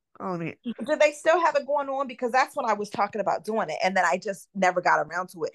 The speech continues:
Speaker 1: I'm
Speaker 2: because
Speaker 1: not,
Speaker 2: a
Speaker 1: I'm
Speaker 2: lot
Speaker 1: not
Speaker 2: of the
Speaker 1: sure.
Speaker 2: movies this season are on B E T Plus. So I, I'm now missing out on those good qual-, those movies. So I gotta do that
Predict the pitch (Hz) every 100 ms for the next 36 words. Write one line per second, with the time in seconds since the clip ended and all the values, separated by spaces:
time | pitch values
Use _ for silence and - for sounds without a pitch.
0 | - 202 214 190 185 185 196 233 226 190
1 | 165 156 156 180 170 165 156 - 196 165
2 | 160 107 151 151 156 156 143 - 143 -
3 | 196 - - 175 - 160 165 - 151 156
4 | 160 151 _ _ _ - 196 185 175 165
5 | 175 190 185 156 160 147 143 151 - 147
6 | - 156 - 151 160 151 151 147 _ -
7 | - 156 185 202 170 156 156 127 50